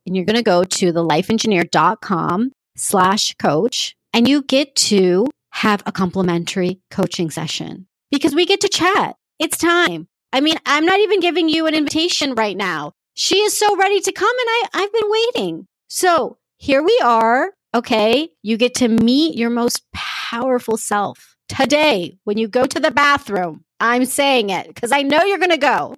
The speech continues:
<laughs> And when, you guys know I love talking about bathroom stuff and potty stuff.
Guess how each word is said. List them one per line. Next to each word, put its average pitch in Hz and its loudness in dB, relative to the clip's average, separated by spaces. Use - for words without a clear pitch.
<laughs> 415 0
And 403 4
when, 381 2
you 311 0
guys 339 0
know 269 2
I 302 2
love 285 -4
talking 254 0
about 226 2
bathroom 214 0
stuff 208 -8
and 208 -10
potty 202 2
stuff. - -6